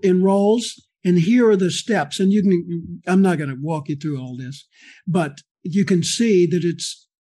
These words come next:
Zoom meetings. It's a private Facebook page where I share resources. It's an, a video series, a short one, fifteen, sixteen videos, but, but they're all short videos.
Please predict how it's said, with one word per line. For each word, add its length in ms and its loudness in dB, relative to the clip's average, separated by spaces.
Zoom 360 4
meetings. 680 2
It's 360 -8
a 40 -4
private 480 -2
Facebook 520 0
page 300 0
where 140 0
I 20 0
share 280 -2
resources. 840 0
It's 420 -2
an, 340 -2
a 80 -2
video 400 2
series, 560 2
a 60 0
short 380 0
one, 380 -2
fifteen, 600 0
sixteen 500 0
videos, 540 2
but, 180 -2
but 220 -4
they're 180 0
all 140 -4
short 340 -2
videos. 480 0